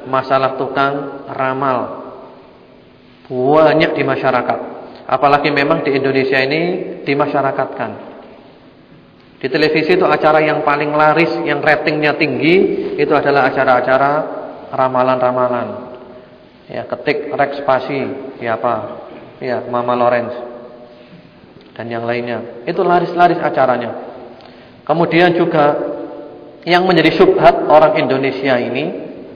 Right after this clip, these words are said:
dan menjadi syubhat kebanyakan orang Islam, karena yang melakukan perdukunan dan ramalan, mereka-mereka dikenal sebagai orang yang beragama, para ustadz, para kiai.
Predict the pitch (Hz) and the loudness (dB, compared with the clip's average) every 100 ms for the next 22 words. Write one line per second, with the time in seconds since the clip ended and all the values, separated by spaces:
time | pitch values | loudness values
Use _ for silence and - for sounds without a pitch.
0 | - - 139 143 143 139 143 - 139 135 | -6 -2 -2 0 0 0 0 2 2 2
1 | 147 131 127 127 127 127 117 120 120 131 | 4 4 4 0 2 0 0 -4 -2 0
2 | 160 - - - - - 156 165 196 185 | 0 -2 -8 -12 -16 0 2 4 4 4
3 | 175 180 175 175 170 185 151 117 - - | 4 4 4 2 2 0 0 -4 -6 -4
4 | - 147 135 156 151 139 127 139 123 131 | 0 2 2 2 2 0 0 -2 0 0
5 | 117 107 104 131 185 202 - - - - | 0 -4 -2 0 0 -4 -8 -12 -16 -18
6 | - - 156 160 160 147 147 175 156 151 | -18 0 2 6 6 6 4 2 2 0
7 | 156 156 156 127 131 135 127 151 151 139 | 4 2 2 2 2 2 2 4 4 4
8 | 147 175 - - - 143 143 139 135 139 | 2 2 0 -6 -8 -6 -6 -2 -2 0
9 | 120 110 - - - - 131 131 147 - | -2 -4 -10 -14 -4 2 2 2 -2 2
10 | 165 175 135 139 160 - - - - - | 2 4 4 4 4 2 -4 -10 -12 -4
11 | 147 143 139 120 | 0 0 0 -2